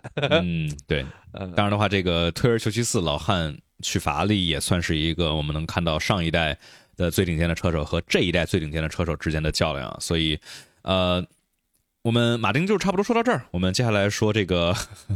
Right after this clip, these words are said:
Speaker 1: <laughs> Alpine 啊，法国车队。我今天正好穿了一个蓝色的。哎呀，Alpine，拉克说的，这支 Enstone 车队，过去
Speaker 2: Alpine 好呀，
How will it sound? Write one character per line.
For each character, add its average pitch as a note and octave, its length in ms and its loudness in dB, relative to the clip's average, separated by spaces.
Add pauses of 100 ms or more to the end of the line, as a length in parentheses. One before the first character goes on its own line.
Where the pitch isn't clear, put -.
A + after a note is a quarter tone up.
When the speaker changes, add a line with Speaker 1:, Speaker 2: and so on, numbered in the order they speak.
(100)
Speaker 1:
<laughs> C#3 560 -4
Alpine D2 480 -4
啊， D2 100 -4 (560)
法 A2 140 4
国 D3 80 4
车 F3 100 4
队。 F#3+ 160 2 (460)
我 E2 100 -2
今 E2+ 80 -2
天 A2 120 0
正 A#2 120 0
好 F2 40 0
穿 F2 120 -4
了 G#2 80 0
一 - 20 0
个 F#2 40 0
蓝 E2 220 -2
色 G#2 160 2
的。 D2 100 -10 (840)
哎 F3+ 160 2
呀， A#2+ 480 0
Alpine， G2 480 -2 (640)
拉 F2 180 -2
克 F2+ 100 -2
说 D#2+ 200 -4
的， E2+ 80 -4 (100)
这 F#2+ 100 -8
支 E2+ 540 0
Enstone G2 420 0
车 F2+ 160 0
队， E2+ 240 0 (1160)
过 D3 120 4
去 D#3 360 6
Speaker 2:
Alpine - 20 -2
好 - 200 -6 (120)
呀， F2 240 -10